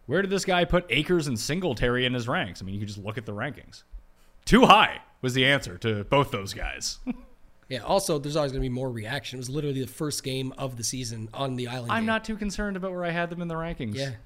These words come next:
Speaker 1: You were playing, if you drafted Akers, you were playing them. If you didn't draft him, it didn't make a difference.
Speaker 2: Yeah.
Speaker 1: 'Cause you didn't play him.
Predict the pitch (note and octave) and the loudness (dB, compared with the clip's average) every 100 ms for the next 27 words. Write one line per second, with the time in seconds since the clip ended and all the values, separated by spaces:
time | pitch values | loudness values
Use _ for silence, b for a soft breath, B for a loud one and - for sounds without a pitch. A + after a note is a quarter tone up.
0 | - E3 E3+ F3+ F3+ D3 D3 D#3 A3 F3+ | 0 4 4 4 2 2 0 2 2 2
1 | D3+ C3+ A2+ A#2 A2+ G#2+ D#3 G#2 G#2 D#3 | 0 0 -2 -2 -2 0 0 0 -6 -8
2 | A#2 A2+ E3 G#2+ G2+ A2 F#3+ - C4 B3 | -4 -2 -2 -4 -6 -6 -8 -10 -10 -8
3 | B3+ C#4+ - - - A2 - - - - | -6 -6 -8 -12 -10 -8 -8 -10 -16 -14
4 | B2+ D#3 A#3+ A3+ C4 | -6 -4 -2 -2 -2